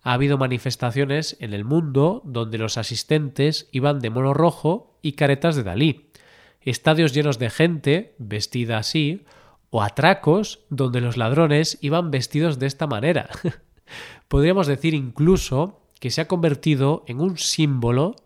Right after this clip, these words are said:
de la revolución social contra el capitalismo o contra el poder establecido. Pero, sin duda alguna, si por algo es conocida esta serie, es por la canción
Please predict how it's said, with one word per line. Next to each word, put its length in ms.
de 80
la 140
revolución 480
social 560
contra 400
el 120
capitalismo 1040
o 180
contra 300
el 100
poder 240
establecido. 800
Pero, 400
sin 240
duda 200
alguna, 640
si 260
por 180
algo 200
es 120
conocida 480
esta 260
serie, 520
es 140
por 160
la 140
canción 560